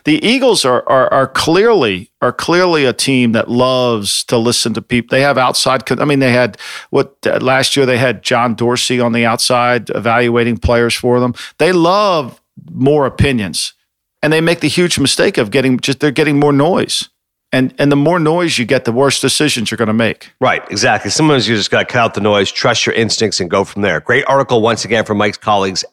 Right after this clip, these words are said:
Speaker 2: at The Athletic. We move on to a Hue Jackson update. Thanks to Joel Sherman of the New York Post, who texted me two other options for the book,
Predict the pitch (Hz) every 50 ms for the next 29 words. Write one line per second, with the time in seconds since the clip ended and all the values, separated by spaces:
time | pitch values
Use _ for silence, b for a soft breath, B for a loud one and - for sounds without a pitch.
0 | - - 104 101 92 - - 101 92 82 - - 117 113 98 73 65 - B B
1 | B B B B B B - 160 180 196 190 156 151 160 160 165 156 143 135 123
2 | 117 107 - - 175 175 165 - 139 127 127 143 - - - 113 104 95 - -
3 | 104 104 110 - - 127 120 - - 104 90 123 120 110 - - 131 120 117 110
4 | 107 110 113 107 101 - - 117 120 113 - 104 - - 107 107 - - 107 92
5 | - - 135 120 113 113 82 95 107 107 - - 101 - - 95 92 78 76 131
6 | 135 - -